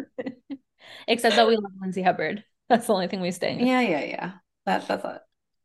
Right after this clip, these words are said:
Speaker 1: Oh,
Speaker 2: No, I said,
Speaker 1: okay.
Speaker 2: "Yeah, yeah, yeah, that's all."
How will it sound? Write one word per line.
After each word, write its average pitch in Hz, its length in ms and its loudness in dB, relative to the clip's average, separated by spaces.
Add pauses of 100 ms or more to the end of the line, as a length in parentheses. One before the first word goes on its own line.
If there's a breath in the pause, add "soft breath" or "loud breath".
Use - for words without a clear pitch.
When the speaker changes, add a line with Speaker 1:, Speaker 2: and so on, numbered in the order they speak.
(340)
Speaker 1:
Oh, 220 320 0 (360)
Speaker 2:
No, 247 120 8
I 294 40 10
said, 294 140 6
Speaker 1:
okay. 262 80 8
Speaker 2:
"Yeah, 262 80 8
yeah, 277 180 8
yeah, 262 100 4
that's 240 160 0
all." 185 340 0